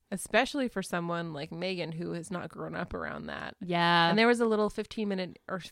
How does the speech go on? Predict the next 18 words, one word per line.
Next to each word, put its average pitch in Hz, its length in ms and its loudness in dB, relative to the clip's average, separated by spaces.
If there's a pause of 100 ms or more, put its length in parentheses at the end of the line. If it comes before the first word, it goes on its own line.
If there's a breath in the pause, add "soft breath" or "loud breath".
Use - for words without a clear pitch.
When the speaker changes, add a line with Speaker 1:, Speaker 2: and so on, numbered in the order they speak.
(120)
Speaker 1:
seventeen 175 560 -8
minute 160 220 -8
interview 160 400 -6
that 135 140 -4
was 170 100 -8
posted. 170 560 -8 (320)
I 180 60 -10
can't - 160 -8
remember 180 240 -2
which 175 220 -6
news 175 180 -2
outlet 135 280 -4
in, 147 220 -6
in 151 160 -8
England - 300 -8
did - 140 -6
it, - 140 -6
but 175 200 2